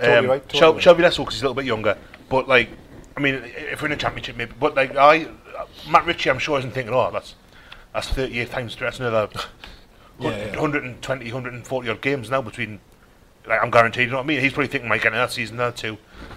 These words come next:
Speaker 2: And, I mean, Newcastle being Newcastle, it might not happen, probably won't happen.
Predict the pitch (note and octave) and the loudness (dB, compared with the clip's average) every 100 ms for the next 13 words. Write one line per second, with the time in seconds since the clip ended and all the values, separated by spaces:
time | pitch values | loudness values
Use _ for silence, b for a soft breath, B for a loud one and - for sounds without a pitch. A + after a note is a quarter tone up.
0 | - C3+ C3 B2 - - - D3 C#3 B2+ | -6 -6 -6 -10 -20 -10 -6 -4 -2 -2
1 | B2 G#2+ A#2 A2 A#2 A#2 G2+ A2+ A2+ A2+ | -2 -6 -6 -4 -6 -6 -6 -6 -6 -8
2 | G2 - G#2+ F#2+ G#2 - - | -8 -10 -14 -14 -14 -12 -14